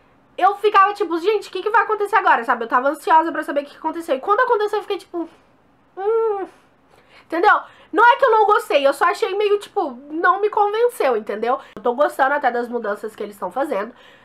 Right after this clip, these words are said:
Não são mudanças que seriam propensas para o livro, entendeu? Mas são mudanças propensas para a série. Então, não tá me incomodando as mudanças, eu tô achando ok, normal, de boas. As mudanças não estão me incomodando nem um pouco, eu tô realmente gostando.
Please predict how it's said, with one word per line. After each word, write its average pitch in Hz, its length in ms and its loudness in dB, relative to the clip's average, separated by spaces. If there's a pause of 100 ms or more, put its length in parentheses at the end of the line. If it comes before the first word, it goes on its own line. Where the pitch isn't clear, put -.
Não 277 140 0
são 349 160 2
mudanças 311 500 0
que 294 260 -10
seriam 277 300 0
propensas 285 640 0
para 277 180 2
o 254 60 -6
livro, 233 260 -10
entendeu? 233 320 -4
Mas 233 180 -4
são 262 120 -2
mudanças 269 500 -2 (340)
propensas 339 600 0
para 415 320 4
a - 40 -4
série. 185 480 -2 (540)
Então, 339 440 4
não 403 220 2
tá 403 180 4
me 440 80 0
incomodando 339 560 2
as 330 100 -4
mudanças, 247 460 -4
eu 226 100 -6
tô 247 80 -2
achando 240 440 -4
ok, 269 440 -2
normal, 262 520 2
de 240 100 -14
boas. 220 440 -2 (300)
As 285 160 2
mudanças 302 400 -2
não 320 140 2
estão 349 220 0
me 339 100 0
incomodando 262 580 -2
nem 277 260 0
um 480 60 0
pouco, 247 300 2
eu 247 40 -8
tô - 120 -2
realmente 285 480 -2
gostando. 254 520 -4